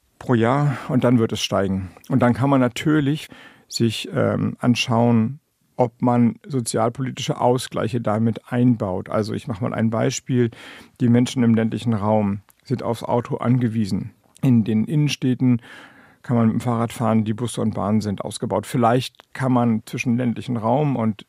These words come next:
Innenstädten ein Stück weit unterscheiden bei der Auszahlung des Klimageldes. Wie genau man es unterscheidet, also brauchen die Millionäre das, brauchen die hundert Millionen haben, brauchen das, wo schneidet man das ab?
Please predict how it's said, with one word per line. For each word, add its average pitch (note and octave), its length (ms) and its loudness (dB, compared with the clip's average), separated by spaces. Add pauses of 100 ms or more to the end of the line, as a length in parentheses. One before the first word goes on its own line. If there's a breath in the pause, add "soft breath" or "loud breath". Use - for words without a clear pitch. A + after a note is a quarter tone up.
Innenstädten A#2+ 540 -4
ein - 100 -4
Stück C3+ 380 -4
weit A2+ 180 -2
unterscheiden A#2 800 -2
bei A2+ 100 -6
der A2 140 -2
Auszahlung A2+ 480 -2
des A2+ 160 -10
Klimageldes. G#2+ 680 -2 (400 loud breath)
Wie B2+ 240 -2
genau C3 420 4
man C3+ 200 2
es A2+ 120 -2
unterscheidet, G2+ 840 -2
also A#2 360 -4 (480 loud breath)
brauchen C#3 560 0 (100)
die C#3 100 0
Millionäre C3+ 800 4
das, G#2+ 280 -6
brauchen A#2 640 -2
die B2 300 -6
hundert D#3 340 2
Millionen A2+ 480 2
haben, A2 240 2
brauchen G#2+ 360 -4
das, G#2+ 180 -2 (360 loud breath)
wo C#3+ 300 -4
schneidet C3+ 380 -4
man B2+ 160 -2
das A#2+ 180 -4
ab? - 260 -2